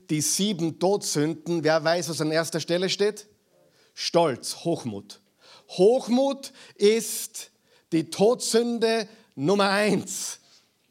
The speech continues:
Sie ist so gefährlich und Gott hasst Stolz. Gott hasst Stolz. Er verabscheut Hochmut. Und es ist eine Kette in unserem Leben, die uns fesselt.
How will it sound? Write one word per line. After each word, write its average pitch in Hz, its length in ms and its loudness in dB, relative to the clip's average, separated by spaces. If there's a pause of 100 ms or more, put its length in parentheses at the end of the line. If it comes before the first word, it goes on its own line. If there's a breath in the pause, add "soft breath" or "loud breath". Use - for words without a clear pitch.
(300 soft breath)
Sie 185 220 2
ist - 340 -2
so 247 480 2
gefährlich 202 1080 0 (340 loud breath)
und 196 340 0
Gott 247 460 2 (100)
hasst - 760 -2 (100)
Stolz. - 760 -8 (800)
Gott 220 200 2
hasst 214 300 0
Stolz. 233 480 -2
Er 220 160 2
verabscheut 180 1120 -2 (340 soft breath)
Hochmut. 185 840 -2 (380 loud breath)
Und 202 200 -2
es 214 120 -2
ist 240 120 -4
eine 214 280 0
Kette 254 580 0
in 208 160 0
unserem 185 360 0
Leben, 214 640 -2 (540 soft breath)
die 190 380 0
uns 196 400 -2
fesselt. - 760 -6